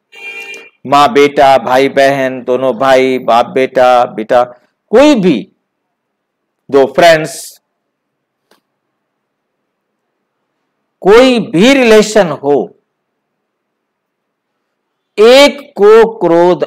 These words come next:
आ रहा है तो उसके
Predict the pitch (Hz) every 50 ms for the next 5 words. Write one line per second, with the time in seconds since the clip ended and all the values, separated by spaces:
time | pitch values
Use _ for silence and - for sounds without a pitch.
0 | - _ - - 147 156 156 151 139 135 131 120 135 131 123 123 117 113 - -
1 | - 120 131 127 110 87 85 - _ _ _ _ _ - - _ _ _ _ _
2 | _ _ _ _ _ _ _ _ _ _ _ _ _ _ _ _ _ _ _ _
3 | _ _ _ _ _ _ _ _ _ _ _ _ _ _ _ _ _ _ _ _
4 | _ _ _ _ _ _ _ _ _ _ _ _ _ _ _ _ _ _ _ _
5 | _ _ _ _ _ _ _ _ _ _ _ _ - - 113 - _ _ _ _
6 | - 156 190 226 220 226 - - - 151 127 120